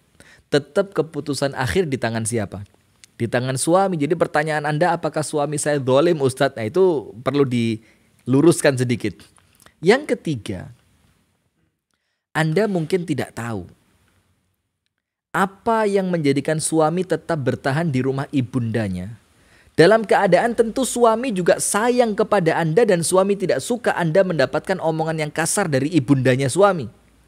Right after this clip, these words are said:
atau mertua Anda. Maka ini perlu dijalin komunikasi. "Ada apa sih kok kamu nggak mau pindah dari sini?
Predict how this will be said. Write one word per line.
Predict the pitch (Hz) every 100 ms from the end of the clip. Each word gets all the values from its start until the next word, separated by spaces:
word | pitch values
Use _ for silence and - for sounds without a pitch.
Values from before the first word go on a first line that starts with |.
| _ -
atau | -
mertua | 156 151 165 165
Anda. | 185 127 90 - _ - -
Maka | - 233 254 247
ini | 254
perlu | 247 240 185
dijalin | 135 151 175
komunikasi. | 175 175 180 175 190 208 - 160 147 _ _ _ _ _ _ _
"Ada | 117 113 113
apa | - 151
sih | 220 208
kok | 180 120
kamu | 131 143 135
nggak | 120
mau | 123
pindah | 123 123 123
dari | 117 113
sini? | 107 123 147 165